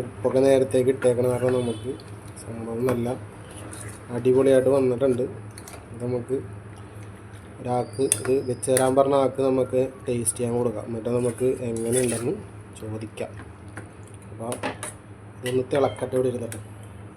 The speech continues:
അപ്പോൾ തിള വന്നിട്ടുണ്ട്. നമുക്ക് ഒന്നാം പാലും കൂടെ ഇതിലൊഴിച്ച് കൊടുക്കാം, എന്നാലേ അത് കറക്റ്റ് ആവുള്ളൂ. അപ്പോൾ ഇതിൻ്റെ മുകളിൽ നമുക്കൊരു ഇത്തിരി സ്പ്രിംഗ് ഒണിയനും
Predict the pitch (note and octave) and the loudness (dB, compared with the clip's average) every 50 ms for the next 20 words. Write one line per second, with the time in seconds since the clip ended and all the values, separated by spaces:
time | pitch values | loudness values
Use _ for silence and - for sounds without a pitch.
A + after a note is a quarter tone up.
0 | - - - - - - _ _ - - - - - - - B2+ B2+ - C3 C#3 | -16 -18 -16 -18 -18 -20 _ _ -18 -16 -12 -12 -10 -8 -6 -4 2 6 8 8
1 | D3+ D3+ D3 - D3+ C#3 C3+ C3+ C#3 D3 D3+ D3+ C#3 B2 C#3 C3+ A#2+ A#2 D3 F#3+ | 8 8 6 6 8 10 12 12 12 10 8 8 6 6 4 4 4 4 2 0
2 | G3 - - - - - - - - - B2+ B2 B2+ B2 A2+ A#2+ C3+ D#3 D#3+ - | -2 -6 -12 -14 -14 -16 -16 -14 -10 -6 -2 0 0 0 2 2 0 0 0 -4
3 | - - C3 C3 B2+ C3 C3 B2+ B2+ B2+ B2 B2+ B2+ B2+ B2+ C3+ D3+ D3+ - - | -4 0 2 4 6 6 6 8 8 8 8 8 6 6 6 4 2 -2 -4 -12
4 | - - - - - - - - B2 B2 C3 C3+ B2+ - - A#2+ A2 G#2 - - | -16 -16 -16 -16 -16 -14 -12 -6 0 4 6 6 6 4 2 -2 -4 -4 -6 -10
5 | - - - - - - - A#2 A2+ A#2 A#2+ A#2+ B2 B2+ C3 C3 B2+ C3 C3 C3 | -12 -12 -16 -14 -14 -14 -10 -8 -4 -2 0 2 2 4 4 4 4 4 2 0
6 | - - - - - - A#2+ A#2 A2 G#2 - - B2 A#2+ A2+ G2+ G2+ G2+ G2+ G#2 | -2 -6 -12 -12 -8 -6 -4 -4 -4 -6 -6 -6 -4 -2 -2 -2 -4 -6 -10 -12
7 | G2+ - - - - - - - - - - - - - - - - - - - | -14 -14 -16 -16 -16 -16 -16 -14 -14 -14 -14 -16 -16 -16 -16 -16 -16 -16 -18 -18
8 | _ - - - - C3 B2+ A#2+ C3+ D3+ D#3+ D#3+ D#3 D#3+ D#3 C3+ C#3 C3+ C#3 C#3+ | _ -12 -10 -8 -6 -2 4 8 10 10 10 10 8 4 2 2 4 6 8 8
9 | D3 D#3 E3+ D3+ D3+ D3+ D3 C#3 C3+ C3+ C3+ C3+ C3+ C#3+ D3+ D#3 D3 C#3+ C3+ C3+ | 8 6 6 4 2 4 4 6 6 6 8 8 8 8 8 8 6 4 4 4
10 | C#3 C3+ D3 C#3+ - C#3+ C3+ C#3+ D3 D3+ D#3+ - - - - - - - - - | 4 2 2 0 2 2 2 2 2 0 -2 -4 -10 -16 -16 -16 -16 -18 -18 -18
11 | - - - - - - - - - - - - - - - - - C3 C#3 C3+ | -18 -18 -16 -14 -14 -14 -14 -16 -16 -16 -16 -16 -12 -10 -10 -4 0 4 4 6
12 | C#3 C#3 D3 C#3+ C#3+ D3 D3 D3 D3+ D3+ D#3+ | 6 6 6 8 10 10 10 10 10 8 6